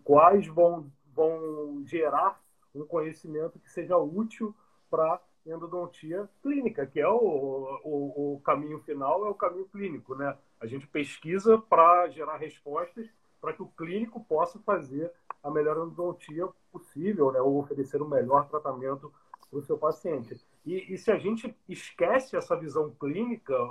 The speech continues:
às vezes se afasta tanto da clínica, que perde um pouco essa percepção clínica da coisa, eu acho que essas perguntas que a gente tem que gerar,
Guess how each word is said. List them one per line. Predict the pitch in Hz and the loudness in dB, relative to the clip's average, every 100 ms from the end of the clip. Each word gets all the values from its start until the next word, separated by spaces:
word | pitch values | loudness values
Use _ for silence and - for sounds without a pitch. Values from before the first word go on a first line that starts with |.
| 131 | -4
às | 117 | -6
vezes | 123 - | -8 -4
se | 175 | 0
afasta | 139 - 170 - 160 | 0 2 2 2 -6
tanto | - 185 202 | -6 -8 -6
da | 185 | -6
clínica, | - 170 175 165 151 - _ _ | -6 -6 -8 -8 -12 -12 _ _
que | 147 | -18
perde | - 190 220 220 | -4 0 0 -2
um | |
pouco | - 180 175 | -2 -2 -2
essa | 170 | -4
percepção | - 165 - 165 - 165 - | -6 -10 -10 -12 -6 -6 -6
clínica | 156 170 208 202 151 - _ _ | -6 -4 -4 -2 -2 -2 _ _
da | 131 151 | 2 2
coisa, | - 156 196 226 214 196 | 2 2 2 2 -2 -2
eu | 185 175 | -2 0
acho | 190 - _ | -2 -6 _
que | 196 185 | -6 -2
essas | 175 180 208 | -2 -4 -12
perguntas | - 220 170 143 190 185 - | -8 -6 -4 -6 -8 -8 -10
que | |
a | 151 | -10
gente | 160 - | -10 -10
tem | 165 | -10
que | 160 | -2
gerar, | 160 147 139 156 - | 4 8 8 8 4